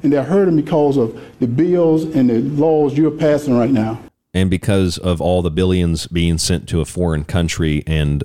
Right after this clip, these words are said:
Speaker 2: the financing of actual Nazis in two thousand twenty-two, that's also part of the issue, and the sanctions and the acts of war and the blowing up of pipelines and all that stuff. But that's a kind of a separate issue. The main issue here is Herschel Walker's a hundred percent right.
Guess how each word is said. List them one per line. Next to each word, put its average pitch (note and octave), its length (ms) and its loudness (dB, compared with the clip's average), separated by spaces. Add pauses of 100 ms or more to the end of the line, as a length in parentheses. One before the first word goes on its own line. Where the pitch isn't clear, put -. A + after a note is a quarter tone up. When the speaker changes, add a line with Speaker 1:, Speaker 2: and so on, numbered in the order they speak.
Speaker 2:
the E2 100 -4
financing E2 640 -2
of C#2 220 -2
actual D#2 420 -2
Nazis D2+ 640 -2
in D2 340 -2 (400)
two F2+ 140 -4
thousand D#2+ 360 0
twenty-two, D2+ 640 -2 (280)
that's D#2+ 180 -4
also D#2+ 280 -2
part D#2 220 0
of C#2 60 -2
the D2+ 180 0
issue, C#2+ 280 -2
and D2 100 0
the D2+ 60 -2
sanctions D2 520 -2
and C#2 80 -4
the D2 80 0
acts C#2+ 240 -2
of C#2 120 -6
war D2+ 260 -2
and D2 80 -2
the C#2+ 60 -2
blowing D2 280 -2
up C#2+ 140 -2
of D2 140 -6
pipelines D2 680 -2
and C#2 120 -2
all C#2 100 -2
that C#2+ 220 -4
stuff. - 320 -4 (480)
But E2+ 100 -4
that's F#2+ 160 -2
a - 40 -4
kind E2 120 -2
of C#2+ 80 -2
a - 20 -4
separate D#2 320 -2
issue. D2+ 320 -2 (300)
The F2 60 -6
main G#2 180 0
issue G2+ 240 -2
here E2+ 240 0
is D#2+ 80 -2
Herschel F#2 320 0
Walker's E2+ 340 0
a D#2+ 60 -2
hundred D#2+ 220 -2
percent D#2 300 -2
right. F2 300 -2